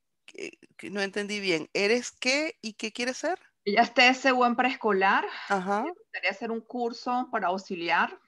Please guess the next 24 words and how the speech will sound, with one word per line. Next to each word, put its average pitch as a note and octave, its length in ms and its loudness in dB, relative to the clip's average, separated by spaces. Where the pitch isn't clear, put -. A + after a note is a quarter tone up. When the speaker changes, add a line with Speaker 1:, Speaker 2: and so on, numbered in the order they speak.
Speaker 1:
Pero A3+ 220 4
si A#3+ 180 0
es A3+ 160 0
T C4+ 140 2
S C4+ 260 0
U A#3 160 -4
en B3+ 260 -4
preescolar, G#3+ 640 2
¿por A3 140 -6
qué A3+ 140 -8
quieres A3+ 200 0
ser A#3 160 0
auxiliar G#3+ 720 2
de A3+ 100 -2
preescolar? F3 600 -4
No, E3+ 280 -10
no, E3+ 180 -12
comp-, F#3+ 260 -18
quizá, G#3+ 460 2
no A#3 80 -6
sé A#3 140 -10
si - 80 -8
estás A#3+ 240 -4
aquí C4 440 -4